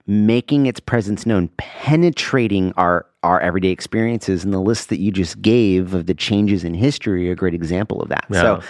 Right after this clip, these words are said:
Speaker 1: I heard a theologian explain like this, is that all throughout the scriptures, it talks about God's kingdom just being on the other side of this veil.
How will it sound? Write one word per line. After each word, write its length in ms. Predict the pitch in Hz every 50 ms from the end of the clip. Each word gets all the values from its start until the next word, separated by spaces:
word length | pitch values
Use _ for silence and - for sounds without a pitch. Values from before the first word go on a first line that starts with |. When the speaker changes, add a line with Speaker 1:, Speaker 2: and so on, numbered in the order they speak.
| - - - - - - - -
Speaker 1:
I 60 | 107
heard 160 | 113 147 156
a 20 | 156
theologian 440 | - 151 147 127 120 110 104 107
explain 300 | 98 - - - 104 95
like 160 | 85 85 - -
this, 240 | - 92 87 -
is 120 | - 87 -
that 200 | - 87 - - _ _ _ _ _ _ _ _ _ _ _ _ _ _ _ _ _ -
all 100 | - 120
throughout 160 | - 156 160
the 80 | 113 127
scriptures, 560 | - - - 117 98 - 107 90 82 - - - -
it 160 | - 101 -
talks 320 | - - - 127 127 -
about 400 | - 127 123 113 104 - _ _
God's 320 | - 98 92 95 90 - -
kingdom 540 | - - - - 98 98 95 90 82 82 78 - - - - - - - _
just 280 | - - 110 107 - -
being 180 | 143 143 147 139
on 140 | 131 113
the 120 | 101 87 - -
other 180 | 98 95 98 87
side 200 | - - 92 82
of 80 | 80
this 160 | 71 69 -
veil. 600 | 78 76 - 85 80 78 76 65 50 50 - -